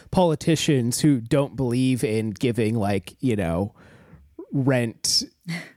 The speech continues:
pauses to people because then, like, oh, well, then they won't want to work as, <laughs> as, as drivers and as grocery store workers. And it's like, yes, that's, you know,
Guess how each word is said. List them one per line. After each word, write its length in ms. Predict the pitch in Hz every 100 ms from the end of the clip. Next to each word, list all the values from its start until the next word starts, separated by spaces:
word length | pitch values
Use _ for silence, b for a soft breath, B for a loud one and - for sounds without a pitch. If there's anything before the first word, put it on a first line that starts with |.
| -
pauses 720 | - 143 120 117 117 107 -
to 120 | 143
people 460 | - 139 - 120 107
because 400 | 120 120 131 113
then, 260 | 131 113 117
like, 220 | 110 170
oh, 120 | 196
well, 140 | 160
then 140 | 143 156
they 120 | 151
won't 200 | 156 120
want 240 | 131 196
to 100 | -
work 300 | 131 110 117
as, 240 | 104 98 -
<laughs> 400 | - - 240 277
as, 240 | 185 - - -
as 280 | 127 120 -
drivers 720 | 143 117 110 120 117 107 113
and 280 | 113 110 107
as 180 | 107
grocery 440 | - 107 110 117 98
store 300 | - 110 107
workers. 540 | 101 101 107 80 -
And 80 | 107
it's 120 | -
like, 180 | 107 104
yes, 240 | 117 98 -
that's, 340 | 120 117 -
you 120 | 113
know, 280 | 92 82